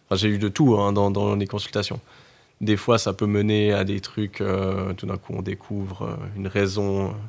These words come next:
un abus ou quelque chose beaucoup plus profond.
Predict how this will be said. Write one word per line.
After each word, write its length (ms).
un 180
abus 520
ou 80
quelque 180
chose 260
beaucoup 380
plus 160
profond. 560